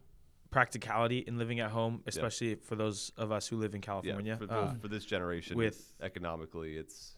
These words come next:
Speaker 1: Yeah.
Speaker 2: it's a bad hand
Speaker 1: Yeah,
Speaker 2: we've
Speaker 1: it,
Speaker 2: all
Speaker 1: it,
Speaker 2: been dealt.
Speaker 1: and it's, it's tough, but I d-, and I do think that there is other ways to go about finding that, finding that journey. College seems to be the easiest, definitely the easiest case.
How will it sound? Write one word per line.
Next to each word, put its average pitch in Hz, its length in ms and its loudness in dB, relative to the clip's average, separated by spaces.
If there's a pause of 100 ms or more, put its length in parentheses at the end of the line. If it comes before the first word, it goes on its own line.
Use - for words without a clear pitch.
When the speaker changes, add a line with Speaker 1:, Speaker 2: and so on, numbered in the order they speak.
(120)
Speaker 1:
Yeah. 113 260 -2 (280)
Speaker 2:
it's - 360 -12 (720)
a 101 60 -8
bad 90 280 0
hand 80 380 -4 (480)
Speaker 1:
Yeah, 110 240 -2
Speaker 2:
we've 104 100 -2
Speaker 1:
it, 107 60 -2
Speaker 2:
all 87 100 2
Speaker 1:
it, - 180 -12
Speaker 2:
been 87 140 -4
dealt. 82 320 -6 (440)
Speaker 1:
and 135 140 6
it's, 131 300 2
it's 147 220 0
tough, 185 280 8
but 147 100 6
I 131 100 8
d-, 127 140 2
and 131 120 8
I 131 60 8
do 151 160 4
think 139 220 0
that 120 140 4
there 120 120 2
is 113 520 0
other 131 220 8
ways 117 320 6
to 120 100 0
go 110 140 4
about 107 480 4
finding 113 420 2
that, 104 300 2
finding 110 240 2
that 104 80 0
journey. 107 220 -2
College 117 340 4
seems 117 240 -4
to - 100 -8
be 107 120 0
the 101 180 0
easiest, 101 460 -2
definitely 113 320 0
the 104 100 0
easiest 104 380 -2
case. 113 320 0